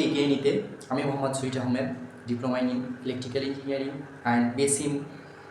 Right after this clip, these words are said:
electrical and electronic engineering, সুইট লার্নিং একাডেমির পক্ষ থেকে চলে আসলাম তোমাদের এই পথ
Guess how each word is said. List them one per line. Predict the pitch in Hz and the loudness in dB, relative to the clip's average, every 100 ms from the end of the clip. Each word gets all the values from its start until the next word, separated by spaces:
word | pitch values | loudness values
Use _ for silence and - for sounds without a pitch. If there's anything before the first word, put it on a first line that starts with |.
| - - - - - - | -18 -20 -20 -20 -20 -2
electrical | 139 143 143 151 143 | 0 2 0 2 2
and | 131 127 | 4 4
electronic | 127 135 135 135 | 2 0 0 2
engineering, | 123 120 117 117 101 98 - - - | 4 4 4 2 0 -2 -6 -12 -8
সুইট | - 196 175 | 0 2 6
লার্নিং | 139 143 | 6 4
একাডেমির | 139 143 139 139 | 0 0 -2 2
পক্ষ | 131 127 | 2 2
থেকে | 139 131 160 214 - - - - | 0 0 0 0 -2 -10 -16 -6
চলে | 123 123 | 0 4
আসলাম | 127 127 135 - - - - - | 4 6 4 4 0 -6 -12 -4
তোমাদের | 185 190 196 | 2 4 6
এই | 196 - | 6 6
পথ | 135 | 4